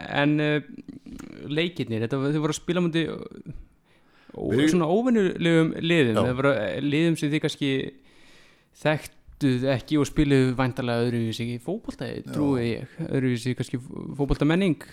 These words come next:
Speaker 1: á þessum slóðum.
Speaker 2: Já, ég hugsa að það hafi nú hjálpað okkur, sko, að við spiluðum við félagsliðin indónesku fyrst.
Speaker 1: Mhm.
Speaker 2: Við gerðum jafntefli í fyrsta leiknum,
Speaker 1: Mhm.
Speaker 2: eitt eitt.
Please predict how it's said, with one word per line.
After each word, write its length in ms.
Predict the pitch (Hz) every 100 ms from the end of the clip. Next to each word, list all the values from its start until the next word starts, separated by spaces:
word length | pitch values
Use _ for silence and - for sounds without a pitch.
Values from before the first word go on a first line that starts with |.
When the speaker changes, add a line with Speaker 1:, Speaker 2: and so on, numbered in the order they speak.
| -
Speaker 1:
á 120 | 170
þessum 300 | 156 156 160
slóðum. 480 | - 101 110 131 104
Speaker 2:
Já, 160 | 101 113
ég 100 | 113
hugsa 220 | 127 127
að 20 |
það 80 | 123
hafi 140 | 123 113
nú 80 | 104
hjálpað 400 | 135 143 156 143
okkur, 160 | 131
sko, 220 | - 135 120
að 160 | 110
við 160 | 110 110
spiluðum 400 | 139 131 117 110
við 80 | 135
félagsliðin 560 | 139 143 131 135 120
indónesku 500 | 123 139 131 - 143 123
fyrst. 420 | 117 139 - -
Speaker 1:
Mhm. 360 | 240 139 107 135 143 - _ _ _ _ -
Speaker 2:
Við 240 | 107 107 104 107
gerðum 260 | 107 101
jafntefli 320 | 117 - 131
í 20 | 117
fyrsta 220 | 120 135
leiknum, 260 | 135 147 139 -
Speaker 1:
Mhm. 300 | - 120 107
Speaker 2:
eitt 180 | 131 -
eitt. 380 | 127 147 - _